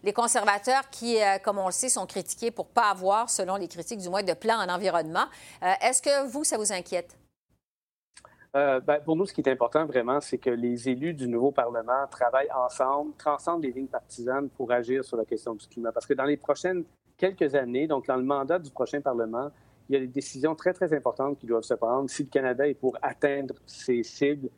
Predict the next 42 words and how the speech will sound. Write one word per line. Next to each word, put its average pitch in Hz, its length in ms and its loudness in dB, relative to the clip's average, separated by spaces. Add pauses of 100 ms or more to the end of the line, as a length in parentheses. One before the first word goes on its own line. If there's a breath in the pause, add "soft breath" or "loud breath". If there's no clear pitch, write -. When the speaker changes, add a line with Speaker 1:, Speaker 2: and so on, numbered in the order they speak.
(220 soft breath)
Speaker 2:
ses 127 160 0
objectifs 127 420 0
en 151 40 0
matière 123 260 0
de 123 80 -2
lutte 127 240 -2
au 143 80 -2
changement 113 280 0
climatique 120 500 -2
sur 120 140 -2
l'horizon 110 340 0
deux 117 120 2
mille 113 160 -2
trente. 117 260 0
On 104 40 -12
ne 101 60 -16
peut 127 80 -2
pas 139 160 2
attendre 135 260 -4
en 117 40 -4
deux 117 120 -2
mille 123 180 -4
vingt-huit 123 480 -8 (360)
pour 123 160 0
agir. 127 380 -2 (360 soft breath)
Et 131 80 -2
donc, 160 320 0
peu 185 80 2
importe 185 280 -2
la 143 100 0
couleur, 151 640 0
euh, 113 380 2
du 110 220 -12
gouvernement, 120 760 -2 (340 soft breath)
est-ce 117 120 -6
que - 80 -4
ça 123 120 -4
va 139 160 2
être 135 100 -2
un 123 80 0
gouvernement 123 800 -2
conservateur, 139 840 0